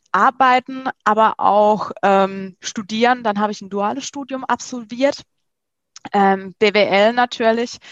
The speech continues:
mit dem Schwerpunkt Messe, Kongress, Eventmanagement, war dann erstmal in der Eventbranche, hab dann aber auch während meiner Ausbildung schon gemerkt, "Ach Mensch, der Marketingbereich interessiert mich sehr"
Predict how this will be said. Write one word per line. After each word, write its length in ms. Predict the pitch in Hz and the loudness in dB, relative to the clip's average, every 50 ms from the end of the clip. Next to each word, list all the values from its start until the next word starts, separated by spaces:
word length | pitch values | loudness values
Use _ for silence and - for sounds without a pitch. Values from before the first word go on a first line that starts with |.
| - - - - | -20 -20 -16 -12
mit 140 | 214 214 220 | -10 -8 -8
dem 120 | 220 214 | -8 -8
Schwerpunkt 640 | 208 - - - 196 202 220 - - 233 214 214 - | -8 -8 -2 0 0 0 0 -2 -6 -14 -14 -12 -8
Messe, 280 | 196 214 214 - 233 208 | -6 -6 -6 -6 -8 -12
Kongress, 600 | - 220 208 202 - _ - 202 214 208 - - | -10 -12 -12 -12 -14 _ -8 -6 -6 -6 -6 -10
Eventmanagement, 920 | 196 180 202 240 269 - 247 247 247 247 240 - - - 233 226 233 214 | -10 -6 -8 -8 -8 -8 -10 -10 -10 -10 -10 -12 -12 -12 -12 -14 -12 -10
war 120 | 208 202 | -8 -4
dann 160 | 202 202 202 - | -4 -4 -6 -6
erstmal 420 | - 208 - - - 208 202 202 | -10 -12 -12 -10 -8 -8 -8 -8
in 200 | - - 202 196 | -8 -10 -12 -10
der 160 | 208 190 - | -8 -8 -8
Eventbranche, 1160 | 185 190 190 190 202 226 247 - - _ - - - - _ _ - 226 233 226 233 - 226 214 | -8 -10 -10 -10 -10 -10 -10 -12 -12 _ -14 -20 -20 -20 _ _ -4 0 0 0 0 0 -4 -4
hab 140 | 233 - - | -4 -4 -4
dann 160 | 220 226 - | -4 -6 -4
aber 340 | - 190 190 202 202 208 202 - - _ _ | -4 -4 -2 0 -2 -2 -2 -6 -16 _ _
auch 200 | - 214 214 - - | -4 -4 -4 -4 -4
während 260 | 220 226 254 262 247 | -4 -4 -4 -4 -4
meiner 240 | 262 226 226 214 - | -4 -4 -4 -2 -2
Ausbildung 420 | 208 220 - - - 214 220 220 196 | -4 -6 -6 -10 -14 -14 -14 -14 -14
schon 180 | - 220 208 | -14 -14 -12
gemerkt, 360 | 202 202 208 202 208 214 - - | -12 -10 -8 -6 -6 -6 -8 -10
"Ach 140 | 196 185 - | -12 -12 -8
Mensch, 380 | 214 214 220 240 240 - - - - - - - | -6 -6 -6 -6 -8 -12 -12 -14 -16 -20 -10 -4
der 120 | 196 202 | -4 -2
Marketingbereich 1080 | 202 202 202 220 247 - 247 - - 240 233 214 - 214 202 190 190 202 202 208 - - | 0 2 0 0 0 -2 -6 -12 -12 -14 -12 -8 -8 -4 -2 0 2 2 2 0 -2 -4
interessiert 560 | - 214 - - 196 - - 220 226 214 - | -10 -12 -12 -12 -14 -12 -8 -8 -8 -8 -8
mich 160 | 214 185 - | -12 -16 -12
sehr" 380 | - - 202 202 208 220 226 | -8 -6 -4 -2 -2 -2 -4